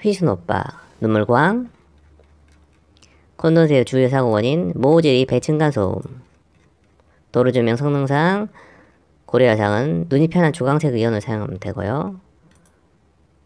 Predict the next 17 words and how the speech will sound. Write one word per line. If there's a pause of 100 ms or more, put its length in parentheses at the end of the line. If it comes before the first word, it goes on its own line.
(140)
건물
내
조도를
떨어-, (500)
떨어지는 (300)
이유, (540)
오광
방사
램프
사용하기
때문이죠. (1900)
암호버스
변압기는
암홀
외자판
점퍼를
압수.